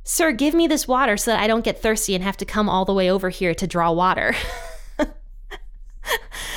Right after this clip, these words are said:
Ah, that's like what we really, that's what we do to God.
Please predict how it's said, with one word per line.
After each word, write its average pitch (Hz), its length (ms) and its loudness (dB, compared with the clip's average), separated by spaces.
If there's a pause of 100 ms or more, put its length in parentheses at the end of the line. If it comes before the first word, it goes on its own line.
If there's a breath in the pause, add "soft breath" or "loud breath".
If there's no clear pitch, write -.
(200 loud breath)
Ah, 247 540 4 (180 loud breath)
that's - 240 4
like 440 100 2
what 311 180 4
we 277 180 4
really, 190 340 2
that's 381 220 2
what 415 140 4
we 240 100 2
do 170 460 -2 (260)
to 226 140 0
God. 165 560 -2